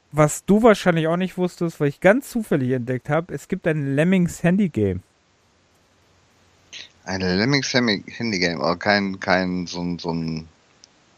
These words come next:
Speaker 2: Remaster oder umgebautes für Handy, also eine alte Neuauflage.
Speaker 1: Nee, sondern wirklich ein neues Lemmings auf Handy halt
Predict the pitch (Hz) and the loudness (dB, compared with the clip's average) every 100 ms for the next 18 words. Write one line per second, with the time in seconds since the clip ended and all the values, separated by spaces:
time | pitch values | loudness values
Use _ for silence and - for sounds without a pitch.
0 | - 98 95 87 85 92 - 87 80 92 | -8 -4 0 0 0 0 2 4 2 0
1 | 92 87 87 87 - 82 - - - - | -4 -2 2 0 -2 -8 -8 -10 -10 -6
2 | 82 82 80 - - 92 92 85 85 _ | -4 -4 -6 -14 -8 -6 -6 -8 -12 _
3 | _ - 90 82 80 - - 80 82 80 | _ -6 -2 -2 -4 -10 -10 0 2 2
4 | 78 82 80 - - _ - 85 78 85 | -2 -4 -6 -12 -20 _ -2 0 0 -2
5 | 76 71 - _ _ _ _ _ _ - | -4 -4 -16 _ _ _ _ _ _ -20
6 | _ _ - 143 147 170 220 220 190 185 | _ _ -8 -2 2 4 4 4 2 2
7 | 175 170 165 139 139 139 - 147 180 190 | 2 0 -2 -8 -12 -12 0 2 2 2
8 | 147 151 143 143 190 226 262 - _ _ | 0 2 4 6 8 6 4 -6 _ _
9 | _ _ _ _ _ 131 151 185 226 240 | _ _ _ _ _ 4 6 6 4 0
10 | - - _ _ _ _ _ _ _ _ | -4 -16 _ _ _ _ _ _ _ _
11 | _ _ _ _ - 165 170 180 175 165 | _ _ _ _ 2 2 4 2 2 0
12 | 165 160 143 - 151 147 | 0 -2 -4 0 2 2